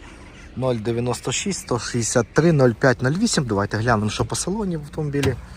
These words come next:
Дивіться, стеклоподйомнички, в такому стані.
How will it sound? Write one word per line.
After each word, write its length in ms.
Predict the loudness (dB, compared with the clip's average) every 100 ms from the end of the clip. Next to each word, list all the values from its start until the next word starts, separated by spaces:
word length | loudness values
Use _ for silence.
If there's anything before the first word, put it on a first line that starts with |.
| -18 -20 -20 -20 -18 -12
Дивіться, 240 | -10 -10
стеклоподйомнички, 960 | -8 -8 -6 -6 -2 0 0 -2 -6 -8
в 40 |
такому 320 | -8 -6 -6
стані. 420 | -4 -2 0 -2